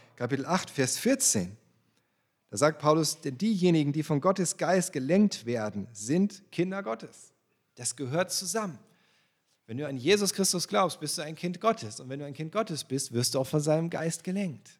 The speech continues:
Nimm das in Anspruch. Und wir wünschen uns, uns, uns doch auch eigentlich so sehr, dass Gott durch uns redet, oder?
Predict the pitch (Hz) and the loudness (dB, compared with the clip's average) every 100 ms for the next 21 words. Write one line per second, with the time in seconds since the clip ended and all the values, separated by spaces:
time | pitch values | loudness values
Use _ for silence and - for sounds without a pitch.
0 | _ _ _ _ _ _ _ _ _ _ | _ _ _ _ _ _ _ _ _ _
1 | _ _ _ _ _ _ _ _ _ _ | _ _ _ _ _ _ _ _ _ _
2 | _ _ _ _ 113 135 139 151 139 151 | _ _ _ _ -2 -2 -2 -4 -2 -2
3 | - - - - _ _ _ _ _ _ | -4 -10 -18 -20 _ _ _ _ _ _
4 | _ _ - 117 127 131 202 202 175 170 | _ _ -4 2 4 6 6 6 2 2
5 | 151 - - 156 - 143 139 147 131 139 | 0 0 -2 0 2 2 2 2 2 0
6 | 135 139 143 131 156 151 - - - 123 | -2 -4 0 4 4 2 -8 -8 -4 0
7 | 151 151 180 202 - 165 147 131 165 123 | 0 2 2 2 0 -2 -2 0 0 2
8 | 92 101 151 156 | 0 0 0 -2